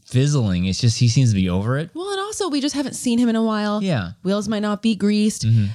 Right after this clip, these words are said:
Speaker 2: Giraldi is a fantastic player, super knowledgeable,
Speaker 1: Mm-hmm.
Speaker 2: but he doesn't strike me as somebody who's like, "Oh, well, I'm gonna study for this match."
Speaker 1: Yeah.
Speaker 2: <laughs> You know?
Speaker 1: Yeah.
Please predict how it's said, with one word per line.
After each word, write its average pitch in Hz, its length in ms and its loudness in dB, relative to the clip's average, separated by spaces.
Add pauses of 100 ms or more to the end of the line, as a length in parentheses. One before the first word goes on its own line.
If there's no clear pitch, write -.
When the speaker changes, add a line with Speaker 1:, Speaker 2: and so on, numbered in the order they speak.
(140)
Speaker 2:
Giraldi 240 600 -2
is 220 120 -4
a 208 80 0
fantastic 180 640 -4
player, 185 400 -4
super 202 640 -2
knowledgeable, 202 600 -2
Speaker 1:
Mm-hmm. 117 220 4 (680)
Speaker 2:
but 202 120 -2
he 233 80 -4
doesn't 226 260 -4
strike 190 300 -4
me 196 120 2
as 180 80 0
somebody 180 240 2
who's 180 220 2
like, 165 180 -4 (600)
"Oh, 175 60 -4
well, 147 140 -2
I'm 170 140 0
gonna 156 160 -2
study 156 260 -4
for 143 100 -6
this 143 180 -4
match." 175 240 0
Speaker 1:
Yeah. 131 340 0
Speaker 2:
<laughs> 151 100 -12
You 175 60 -8
know? 160 180 -4
Speaker 1:
Yeah. 101 200 0